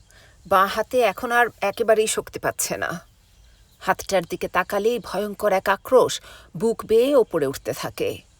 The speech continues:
"তুমি ঠাকুর, পাগল ঠাকুর, তোমার পাগলামি আমি ভাইঙ্গা দিমো।" হাতটা ওর বাঁ হাত,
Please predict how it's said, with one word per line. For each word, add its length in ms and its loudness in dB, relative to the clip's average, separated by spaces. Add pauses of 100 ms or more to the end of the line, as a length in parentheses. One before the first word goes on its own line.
(960)
"তুমি 260 -8
ঠাকুর, 440 -8 (760)
পাগল 460 -2
ঠাকুর, 500 -6 (680)
তোমার 340 -8 (100)
পাগলামি 560 0
আমি 200 0
ভাইঙ্গা 420 4
দিমো।" 340 -4 (1900)
হাতটা 420 2
ওর 220 4
বাঁ 280 4
হাত, 340 -2